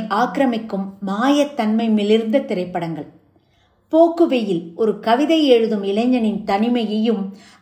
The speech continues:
அவனை சுற்றி வாழ்ந்த நட்புகளையும் அவனது மனப்பிறழ்வின் காரணங்களையும் ஒரு பிரத்யேக பாணியில் சொன்ன திரைப்படம்.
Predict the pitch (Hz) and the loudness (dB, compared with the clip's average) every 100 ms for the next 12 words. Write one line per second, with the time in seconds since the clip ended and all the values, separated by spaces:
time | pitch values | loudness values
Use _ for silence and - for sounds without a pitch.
0 | - 285 262 247 - 277 - 349 262 233 | 2 2 2 -2 -4 -8 0 0 4 2
1 | 214 196 180 202 - 302 240 202 180 196 | 0 -4 -4 -6 -2 0 2 0 -2 -6
2 | 208 - - _ - 208 196 190 180 175 | -12 -18 -20 _ -4 -2 -2 -4 -4 -2
3 | 175 226 285 - 226 220 247 240 220 196 | -2 0 -2 0 0 4 4 4 0 -6
4 | 185 190 202 254 262 220 214 190 202 185 | -6 -4 0 0 0 0 -2 -2 -6 -8
5 | - - - - 302 285 - 247 - 302 | -12 -20 -12 0 2 2 2 2 2 2
6 | 320 320 311 254 247 240 220 208 - 196 | 4 6 4 4 2 2 -2 -4 -6 -4
7 | 247 - 190 175 151 147 | -2 -2 -4 -6 -8 -10